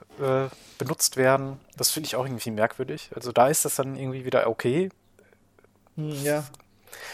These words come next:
Speaker 1: Dafür, also da kommt aber dann eine natürliche Begrenzung, sag ich mal, weil in höheren Mengen kann es Blähung und Durchfall verursachen.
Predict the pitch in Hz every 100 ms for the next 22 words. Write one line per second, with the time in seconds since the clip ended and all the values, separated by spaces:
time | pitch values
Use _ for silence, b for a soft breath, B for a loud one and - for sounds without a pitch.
0 | B B _ _ - 135 180 - 202 196
1 | 190 185 - - _ _ _ _ - -
2 | 139 131 120 - 123 - 170 123 131 131
3 | 135 131 120 - 131 127 127 - 190 127
4 | 127 113 117 113 - 120 113 113 - 127
5 | 156 - 131 131 127 180 208 151 117 127
6 | 170 156 - 139 135 - 110 131 147 151
7 | 139 - 139 190 190 120 - 110 107 101
8 | 98 107